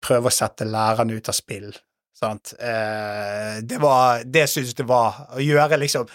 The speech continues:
akkurat det vi fikk beskjed om, men på en måte som gjør sånn, «Hæ, hva, hva, dette var mørkt, eller fælt, eller, eh, morsomt», og det, og så ble jeg etter hvert ganske, så, så, så syntes jeg det var så gøy, at jeg ble på en måte god på det,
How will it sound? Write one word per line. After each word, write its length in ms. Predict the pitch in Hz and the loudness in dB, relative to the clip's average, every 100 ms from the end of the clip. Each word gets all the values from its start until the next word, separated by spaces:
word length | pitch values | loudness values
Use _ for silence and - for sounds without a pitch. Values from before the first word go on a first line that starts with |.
| - - | -4 -2
akkurat 240 | - 240 | 2 2
det 60 | 262 | 2
vi 80 | 208 | -2
fikk 140 | 175 | -4
beskjed 300 | 156 196 143 | -2 2 2
om, 80 | 117 | 2
men 160 | 143 143 | -2 0
på 80 | 156 | 0
en 80 | |
måte 380 | 151 151 156 165 | 2 2 0 -2
som 80 | - | -4
gjør 220 | 131 131 | -4 -4
sånn, 80 | 143 | -6
«Hæ, 80 | - - - | -10 -18 -16
hva, 200 | 247 254 | -8 -8
hva, 400 | - 339 320 269 - - - - - | -6 -6 -6 -8 -12 -20 -20 -8 -2
dette 160 | - 247 | 0 4
var 240 | 120 104 127 | 2 2 0
mørkt, 560 | 147 302 - - - | 2 2 0 -8 -2
eller 400 | 139 139 131 131 - - - | 2 4 4 2 -4 -16 -4
fælt, 460 | - 127 143 - - | -2 0 0 0 0
eller, 400 | 135 131 127 127 127 | 2 2 0 0 -4
eh, 80 | 123 | -4
morsomt», 640 | 135 143 - - 220 214 | 0 0 -2 -4 -2 -2
og 120 | 190 180 | -2 2
det, 140 | 220 - - - - - - _ _ _ _ - - | 2 2 -4 -12 -14 -18 -20 _ _ _ _ -14 0
og 160 | 202 | 2
så 80 | 294 | 2
ble 220 | 208 233 202 | 2 4 6
jeg 80 | |
etter 160 | 160 170 | 6 4
hvert 140 | 170 175 | 4 0
ganske, 240 | - 175 156 | 0 0 0
så, 140 | - - | -6 -6
så, 200 | - - | -8 -6
så 160 | 160 | 0
syntes 180 | 196 202 175 | 2 2 2
jeg 80 | 156 | 2
det 80 | |
var 160 | 160 147 | 4 2
så 140 | - 156 | 2 0
gøy, 300 | 139 127 110 117 | 2 2 2 -2
at 160 | - | -4
jeg 80 | 139 | -2
ble 140 | 139 147 127 | 2 2 2
på 100 | - | 0
en 60 | 131 | 0
måte 180 | 123 147 | -2 2
god 220 | 147 143 | 2 2
på 120 | - | -2
det, 80 | 95 | -6